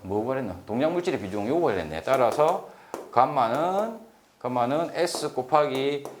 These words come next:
감마 W, 요거 되고, 자, 비중, 잠깐만요. 어, 이, 이, 이러면 되고. 비중 이거 구하랬네. 그냥 바로 비중 구하랬네. 그죠? 예.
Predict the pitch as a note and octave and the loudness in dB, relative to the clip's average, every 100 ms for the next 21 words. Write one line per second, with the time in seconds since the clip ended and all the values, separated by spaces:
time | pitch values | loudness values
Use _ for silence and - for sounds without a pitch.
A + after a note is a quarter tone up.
0 | - - C#3 D3+ C#3+ C#3 C#3 A2 E2+ - | -12 -4 0 2 2 2 2 0 -4 -10
1 | - - A2+ A2+ F#2 D#2 F#2 G2 D#2+ C#2+ | -12 -6 -2 0 0 -2 0 0 0 -4
2 | - - - - _ _ _ _ _ _ | -10 -20 -20 -20 _ _ _ _ _ _
3 | - F#2 E2 E2+ A2 D3 C#3 - A2 A2+ | -18 -12 -10 -6 -4 -4 -6 -10 -8 -6
4 | G#2+ C3+ C#3 B2+ - - _ _ _ _ | -6 -4 -4 -4 -10 -20 _ _ _ _
5 | _ F#2 G2 D#2+ E2+ - A#2+ C3+ B2+ C3+ | _ -10 -8 -8 -8 -4 -4 -4 -6 -10
6 | - C3 B2+ F2 F#2+ G2+ - - - - | -12 -6 -6 -4 -4 -4 -6 -12 -14 -20
7 | - _ _ _ - A#2 D#3 E3 D3+ F#3+ | -20 _ _ _ -10 -4 -2 -2 0 0
8 | G#3 A3 C3+ F2+ - - G#2+ F#2+ A#2 D#3 | 2 0 -2 -4 -6 -6 -4 2 4 4
9 | G3 A#2+ F#3 G#3 E3+ G2+ D2+ D#2+ F2 - | 2 -2 -2 -2 -2 -4 -6 -6 -8 -8
10 | E2 | -14